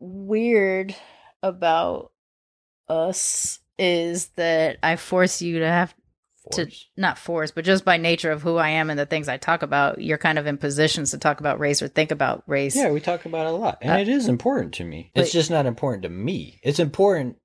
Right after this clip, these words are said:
Speaker 2: like, in terms of
Speaker 1: Into the
Speaker 2: social
Speaker 1: wor-,
Speaker 2: justice.
Speaker 1: social world, yeah.
Speaker 2: But my life has been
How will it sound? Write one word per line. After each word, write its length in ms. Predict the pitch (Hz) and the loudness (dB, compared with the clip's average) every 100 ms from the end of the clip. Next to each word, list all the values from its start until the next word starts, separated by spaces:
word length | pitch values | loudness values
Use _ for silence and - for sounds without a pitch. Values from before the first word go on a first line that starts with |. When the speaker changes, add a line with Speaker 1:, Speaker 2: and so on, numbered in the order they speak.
| _ _ | _ _
Speaker 2:
like, 440 | 123 113 95 - _ _ | -2 -2 -2 -10 _ _
in 160 | 117 117 | -8 -4
terms 280 | 139 120 143 | -2 -2 2
of 40 | |
Speaker 1:
Into 260 | 196 190 202 | 4 6 4
the 80 | |
Speaker 2:
social 120 | 170 165 | 4 4
Speaker 1:
wor-, 100 | 165 | 6
Speaker 2:
justice. 200 | 175 214 | 6 4
Speaker 1:
social 460 | - 180 165 - 151 | 2 2 2 0 -2
world, 240 | 151 - 160 | -2 -4 -2
yeah. 260 | 147 175 98 | -2 -4 0
Speaker 2:
But 320 | 117 113 - | 2 2 0
my 440 | 95 110 117 151 151 | -6 0 2 2 4
life 420 | 127 147 170 - | 4 4 2 -2
has 240 | 113 90 | -4 -4
been 480 | 87 87 110 101 95 | -8 0 0 0 -4